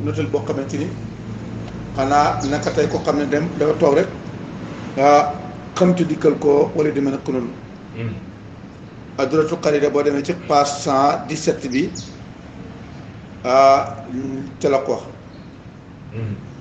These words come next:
Speaker 1: Waa ulaay mboolem gaa yi ma la limal, limal. Maa kamaalim ànd ak seen mat ga. Lam yëj aloo defuñ te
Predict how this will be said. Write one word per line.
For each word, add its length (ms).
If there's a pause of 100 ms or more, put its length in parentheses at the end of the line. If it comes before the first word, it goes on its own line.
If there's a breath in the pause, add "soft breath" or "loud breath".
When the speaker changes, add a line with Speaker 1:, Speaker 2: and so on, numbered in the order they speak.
Speaker 1:
Waa 400
ulaay 680
mboolem 400
gaa 140
yi 120
ma 100
la 80
limal, 320
limal. 200 (1400)
Maa 300
kamaalim 520
ànd 140
ak 120
seen 160
mat 160
ga. 80 (1400)
Lam 320
yëj 220
aloo 640
defuñ 400
te 100